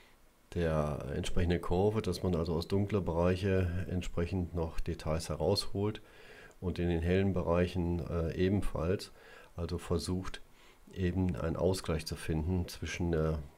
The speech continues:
ja, vorhandenen dynamischen Range und dem der Kamera.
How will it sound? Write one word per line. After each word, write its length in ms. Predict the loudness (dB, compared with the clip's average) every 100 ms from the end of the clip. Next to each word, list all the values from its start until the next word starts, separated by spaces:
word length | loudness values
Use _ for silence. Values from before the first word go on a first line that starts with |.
| -12
ja, 180 | -10 -8
vorhandenen 720 | -6 -4 -2 0 2 0 -2
dynamischen 680 | -2 0 0 -2 -4 -4 0
Range 340 | 2 2 -2 -8 -16 -20 -20 -20 -18 -10
und 200 | -6 0
dem 220 | 2 2
der 140 | 0
Kamera. 520 | 0 2 4 2 -2